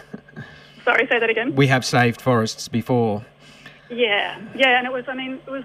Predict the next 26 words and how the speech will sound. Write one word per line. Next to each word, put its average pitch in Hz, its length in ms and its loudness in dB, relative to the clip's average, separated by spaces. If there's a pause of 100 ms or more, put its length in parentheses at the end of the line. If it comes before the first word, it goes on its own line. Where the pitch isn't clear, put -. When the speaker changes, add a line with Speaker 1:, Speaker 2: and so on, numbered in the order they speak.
(160)
Speaker 2:
so, 262 460 -2
um, 196 420 -10 (600)
it 233 140 -2
kind 226 220 0
of, 208 120 -10
it 240 80 -6
was 240 180 -4
just 247 180 -10
so 233 140 2
moving 208 420 -2
that 202 160 0 (140)
first 214 320 -2
night 196 260 0
when, 190 220 -6 (800)
that - 140 2 (100)
Friday, 202 580 2 (120)
when 208 160 -4
it, 196 140 -4 (840)
it, 220 180 -2
we 214 80 0
could 214 200 0
see 240 80 2
it - 380 -8
kind 208 140 -2
of 196 80 -4 (220)
smoking 214 500 2